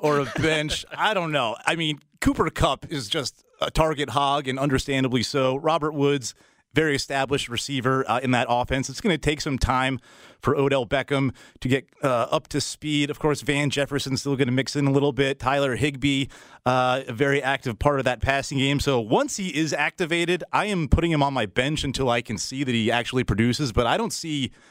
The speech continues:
a huge target share percentage for Odell Beckham. So he, he's a bench for me, uh, until further notice.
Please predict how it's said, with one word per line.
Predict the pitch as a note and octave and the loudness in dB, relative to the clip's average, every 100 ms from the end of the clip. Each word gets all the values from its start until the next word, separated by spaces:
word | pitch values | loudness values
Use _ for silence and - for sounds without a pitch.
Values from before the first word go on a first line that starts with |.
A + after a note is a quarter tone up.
| - - - | -20 -12 -6
a | |
huge | - - F#3+ E3 - | -6 0 2 2 0
target | D3+ D3 C3 | -2 0 -2
share | - A#2+ | -4 -6
percentage | G#2+ A2 B2+ G#2+ F#2+ | -6 -2 0 0 0
for | A2 | 0
Odell | B2 A2+ G2 | 2 2 2
Beckham. | G#2+ - F#2 | -2 -2 -4
So | - A2+ | -2 0
he, | F3 | -2
he's | D#3+ E3+ F#3 | 0 0 0
a | C#3 | -2
bench | - C#3+ D3 - - - - - - | -2 -2 -2 -6 -10 -18 -20 -12 0
for | B2+ | 2
me, | B2 C3 C3 | 4 4 2
uh, | B2+ B2+ | 0 0
until | C3+ G2+ C3 | 0 0 0
further | - A#2 G2+ | 0 2 2
notice. | F#2+ D#2+ D2 - | 2 2 0 -6